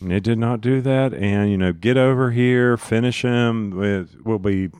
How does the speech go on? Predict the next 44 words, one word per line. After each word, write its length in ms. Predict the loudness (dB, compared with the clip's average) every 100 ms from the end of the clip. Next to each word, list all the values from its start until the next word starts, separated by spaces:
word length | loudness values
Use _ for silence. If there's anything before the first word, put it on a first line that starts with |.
| _
doing 220 | -4 0 0
all 140 | 2
that 140 | 0
good 120 | 0 0
stuff. 220 | 0 -2 -6 -20 -6
Now, 160 | 0 0
one 240 | 2 0
thing, 380 | 0 0 0 -4 -2
when 180 | 0 2
we 100 | 4
were 140 | 2
at, 340 | 2 0 -2 -2
uh, 240 | -2 -2
Sauce 300 | -2 -2 -2
on 80 | -4
the 60 | -6
Side, 360 | -4 -2 -2 -6 -12 _ _ _
the 260 | -8 -8 -10 -16 _
people 240 | -2 2 2
that 120 | 4
were 200 | 4 4
at 300 | 2 2 -2
the 60 | -6
strike 360 | -8 -4 -2
said, 220 | 0 -2
"You 120 | 0 0
need 160 | 0
to 60 | 0
go 160 | 0 2
down 320 | 0 0 2
row 260 | 2 4 2
one 260 | 2 0
hundred. 420 | 0 -2 -4 -8 -16 _ _ _
In 80 | -4
the 60 | -2
bottom 480 | 0 0 2 2 0
corner, 340 | 0 0 2 2
there's 160 | 0
this 180 | -4 -4
little 220 | -4 -4 -8 _ _ _ _ -2
game 300 | 0 2 0
company 300 | -2 -2 -2
from 180 | -4 -6
Japan." 560 | -4 -2 0 0 -2